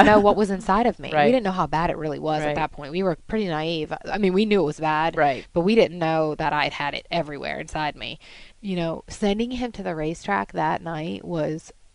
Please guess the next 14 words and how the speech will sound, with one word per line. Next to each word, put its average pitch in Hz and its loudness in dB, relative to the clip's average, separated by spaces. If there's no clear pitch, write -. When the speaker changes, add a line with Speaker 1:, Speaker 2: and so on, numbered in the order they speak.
Speaker 1:
horrific. - -8
I 180 -4
Speaker 2:
Mm. 180 -6
Speaker 1:
mean, 170 -6
horrific. 160 -4
So 165 0
the, 190 0
and, 226 4
and 233 6
him, 269 0
just 240 -4
seeing 240 0
him 220 0
being 196 0